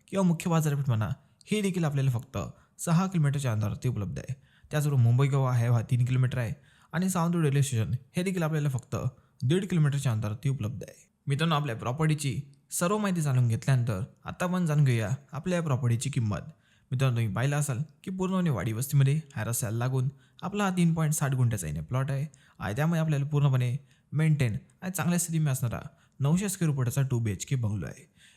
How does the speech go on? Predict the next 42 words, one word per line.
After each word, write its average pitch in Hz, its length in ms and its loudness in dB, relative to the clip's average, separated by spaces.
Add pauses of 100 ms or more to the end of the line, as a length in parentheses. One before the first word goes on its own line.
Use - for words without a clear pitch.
(120)
मित्रांनो, 127 240 4
आपल्या 101 240 -4
प्रॉपर्टीची, 135 580 0 (320)
आपल्या 190 260 -4
प्रॉपर्टीच्या 160 440 0
मालकांना 113 540 0 (440)
जी 165 120 -2
एकूण 190 200 0
किंमत 143 280 2
अपेक्षित 143 380 -4
आहे 98 160 -2 (420)
ती 143 40 -6
पंचेचाळीस 165 540 -2
लाख 143 120 0
रुपये 120 340 -2 (260)
किंचित 165 260 2
निगोशिएबल 131 560 2
अशी - 240 -2
आहे. - 120 -10 (440)
मित्रांनो, 120 220 0
तुम्हाला 147 260 2
जर 147 60 0
प्रॉपर्टी 123 300 -2
आवडली 107 240 0
असल्यास 127 320 0 (380)
तुम्ही 185 160 0
या 170 60 0
ठिकाणी 165 260 0
साईट 143 160 2
व्हिजिट 131 220 0
देऊ 117 120 0
शकता. 120 380 -4 (340)
प्रॉपर्टी 117 300 0
पाहू 117 220 -2
शकता 131 400 -2 (340)
आणि 127 140 2
किमतीसंदर्भात 147 720 0 (340)
आपल्या 175 280 -4
प्रॉपर्टी 165 300 0
मालकाशी 135 400 2
देखील 131 240 2
चर्चा 110 280 -2